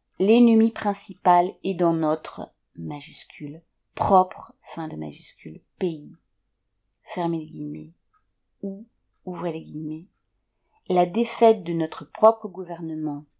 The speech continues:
impérialiste entre parenthèses, est le moindre mal,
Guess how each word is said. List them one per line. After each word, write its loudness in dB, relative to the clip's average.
impérialiste -6
entre -14
parenthèses, -4
est 8
le 2
moindre 2
mal, -4